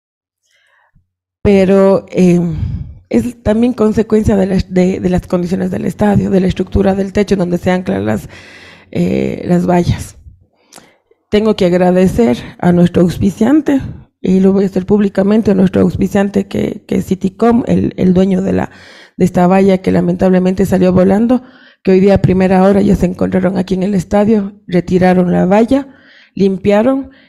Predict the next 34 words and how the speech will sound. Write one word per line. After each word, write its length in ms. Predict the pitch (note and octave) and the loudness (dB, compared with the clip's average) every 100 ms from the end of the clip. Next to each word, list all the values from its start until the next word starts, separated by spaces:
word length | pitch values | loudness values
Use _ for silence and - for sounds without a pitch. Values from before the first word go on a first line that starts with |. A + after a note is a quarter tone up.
| _ - | _ -4
y 540 | G#3 G3 G3+ A3+ - | 0 0 0 0 -2
nos 160 | G#3 F3+ | -2 -2
notificaron 680 | F3+ F#3+ - F#3+ G3+ G3 F#3+ | -2 -2 -4 -2 0 0 -2
que 100 | F#3+ | -2
ellos 160 | F#3 | -2
se 100 | F3 | 0
van 180 | F3 F3 | -2 -2
a 40 | F3 | -4
hacer 240 | F#3 F#3 | -6 -6
cargo 320 | F#3 F3+ F#3 | -2 -2 -2
de 100 | F#3 | -4
cambiar 340 | - F#2 F#2 F#2+ | -6 -4 -2 -2
las 140 | F2+ | -2
planchas 380 | - F#2+ F#2 F#2 | -2 -2 -2 -2
del 140 | F#2 | -2
estadio 380 | - F#3 F3+ F#3 | -4 -2 0 0
para 220 | F#3 F#3 | 0 -4
que 140 | F#3 - | -6 -4
queden 220 | F3 F3 | -4 0
en 40 | |
óptimas 380 | F3 - F#3 E3+ | -2 -2 -6 -6
condiciones. 600 | F3 F3 F3 - - - _ - - - - - | -6 -6 -6 -6 -8 -12 _ -20 -20 -20 -20 -4
Creo 180 | G3 F#3 | -2 0
que 80 | F#3+ | -2
eso 140 | F#3+ | -2
también, 560 | F3 F3+ F#3 F#3 F#3 - | 0 0 0 -2 -2 -2
eh, 680 | F3+ E3 F3 F3 - - _ _ _ | -2 0 0 -2 -4 -10 _ _ _
es 160 | F#3 F3+ | -4 0
digno 280 | G3 G3+ F3 | -2 -2 -2
de 80 | F3 | -2
aplaudir 580 | F3 F#3+ G3 A3+ A#3 | -2 0 0 0 0
y 60 | A3 | 0
de 80 | E3+ | 0
agradecer, 640 | E3+ F3 F3 F#3 - A3+ | 0 0 0 0 0 -2